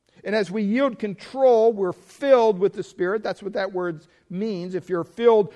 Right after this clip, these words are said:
with alcohol, you're controlled by the alcohol. And the Bible says that's not a good thing <laughs> or anything else for that matter, but we should be controlled by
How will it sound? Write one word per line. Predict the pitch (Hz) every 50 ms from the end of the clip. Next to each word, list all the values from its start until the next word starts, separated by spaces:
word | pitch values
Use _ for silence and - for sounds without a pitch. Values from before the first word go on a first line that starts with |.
| - -
with | 190 175 - - -
alcohol, | 214 220 247 214 - 214 175 - 180 156 156 170 170 - - _
you're | - 208 208
controlled | - - 208 170 - - 247 233 214 208 190 175
by | 190 190 185
the | 185 208 - -
alcohol. | 208 220 233 - - 220 180 127 139 107 87 73 _ _ _ _ _ _ _ -
And | - 170 175
the | 180
Bible | 160 196 214 214 214 185
says | - 208 190 170
that's | - 202 220 - -
not | - 208 190
a | 180
good | 175 196 226 202 165
thing | 262 269 254 208 - 170 - 120 - - 135 _ _ _
<laughs> | _ _ _ _ _ -
or | - 196 214 226
anything | 226 226 202 196 220 247
else | 269 277 254 202
for | - 160 170 156
that | 151 139 135
matter, | 143 143 139 147 175 190 - - -
but | 208 208
we | 208 240
should | 214 170 240 208
be | 220 214
controlled | - 208 202 - - - - 247 277 277 269 254 233 220 220 220 214 - - _
by | - 147 208 202 190 190 185 185 190 196 185